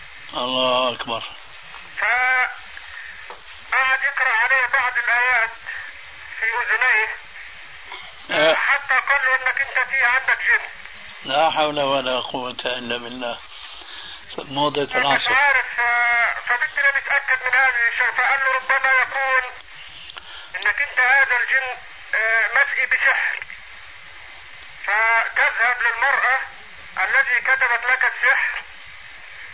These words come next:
Speaker 2: آه، وتشوف يعني أي طريقة فعلته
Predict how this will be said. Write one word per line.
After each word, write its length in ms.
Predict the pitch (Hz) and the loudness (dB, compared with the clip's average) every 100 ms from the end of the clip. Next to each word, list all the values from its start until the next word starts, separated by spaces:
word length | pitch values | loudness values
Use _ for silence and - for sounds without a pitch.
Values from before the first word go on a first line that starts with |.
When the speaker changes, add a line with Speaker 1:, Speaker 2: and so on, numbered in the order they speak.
| - | -2
Speaker 2:
آه، 500 | 190 214 220 214 190 | 2 4 4 4 2
وتشوف 460 | 220 226 - 277 - | 0 0 0 -2 2
يعني 400 | 269 262 262 254 - - - | 4 4 2 -2 -4 -10 -2
أي 220 | 254 285 262 | 2 4 4
طريقة 480 | 247 277 - 247 233 226 220 214 208 190 - - - - - | 2 2 2 2 4 4 4 2 2 0 -4 -10 -14 -12 -4
فعلته 540 | - 233 240 285 254 | 4 4 6 2 0